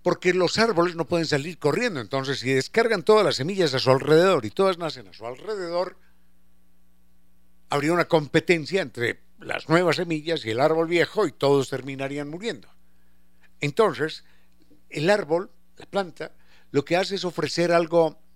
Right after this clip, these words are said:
delicioso, jugoso, lleno de colores, de aromas,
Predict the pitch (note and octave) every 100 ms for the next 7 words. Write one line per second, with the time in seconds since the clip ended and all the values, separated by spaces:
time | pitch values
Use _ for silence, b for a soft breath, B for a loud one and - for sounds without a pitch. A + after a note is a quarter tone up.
0 | - - B2 A#2 G2 - D3 E3 - F#3+
1 | E3 A#2 G2+ C#3 D#3+ - E3 F3 A#2 G#2+
2 | G2 A#2 D3 F#3 F3 - - A#2+ - F#3
3 | E3 E3 F#3+ -